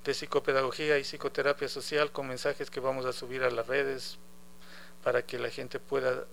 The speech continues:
conectar con eso, pero justamente el, el mensaje central de ese proceso va a ser, usted tiene una grandeza interna, una capacidad creativa,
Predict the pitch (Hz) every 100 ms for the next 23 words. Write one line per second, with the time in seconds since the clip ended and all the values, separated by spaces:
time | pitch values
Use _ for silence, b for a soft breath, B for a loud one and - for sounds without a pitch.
0 | - - 143 135 - 151 - 147 160 160
1 | 151 143 131 - 185 170 156 165 165 151
2 | 139 156 127 120 - - 139 139 - 180
3 | 180 151 127 143 185 185 147 147 165 156
4 | 151 170 160 143 135 151 143 147 - 175
5 | 170 170 160 143 143 135 127 127 135 143
6 | 139 127 151 151 143 127 123 123 - 123
7 | 131 139 - 131 127 - 151 143